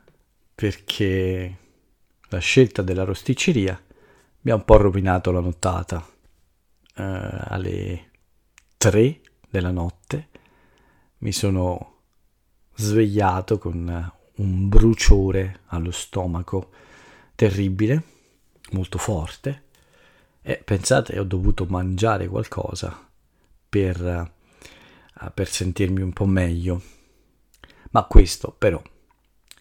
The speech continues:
ha, eh, interrotto il mio digiuno e quindi il giorno dopo, cioè oggi e lunedì, non ho,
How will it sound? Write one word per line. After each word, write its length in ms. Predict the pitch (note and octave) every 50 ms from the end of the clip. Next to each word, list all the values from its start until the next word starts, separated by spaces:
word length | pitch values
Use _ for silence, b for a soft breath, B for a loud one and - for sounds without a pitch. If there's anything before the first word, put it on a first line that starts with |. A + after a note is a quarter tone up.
| - _ _
ha, 360 | _ - G2+ F#2+ - - - - _ _ _ _ _ _ _ -
eh, 60 | - -
interrotto 1080 | - A#2+ A2+ G#2+ G2 - G#2+ F2 E2+ F#2 F#2 F2 E2+ - - _ _ - - - - - _ _ _ _ _ _ _ _
il 200 | _ - G2 F2+
mio 200 | F#2 F2+ E2+ E2+
digiuno 600 | F#2 A#2 B2+ A#2+ - - G2 F2 F2 F2 - - - b b b b b b b b b b b b b b b b b b
e 160 | - D3 C#3+
quindi 560 | - - G2+ F#2+ F2+ F2+ F2+ F2+ F#2 F#2+ F2+ F2 B B B B B B B B B B _ -
il 100 | G2+ F2
giorno 260 | F#2 F2+ F2+ G2 G#2
dopo, 480 | A2+ C#3+ D3+ C#3 - - - D3 C3+ - - _ _ _ _ _ _ _ _ _ _
cioè 200 | _ - - - -
oggi 520 | - E2 F2+ F2+ F#2 G2 G2+ A#2+ C3+ D3+ D#3+ - _ _ _ _ _ _ _ - - _
e 120 | - F#2+
lunedì, 500 | F2 F2+ F#2 A2 A#2+ A#2+ B2 B2+ E3 - b b b b b b b b b b b b b b b b b b _
non 180 | A#2 A#2 A2
ho, 380 | G2 F#2 G2 F#2 D#2+ - -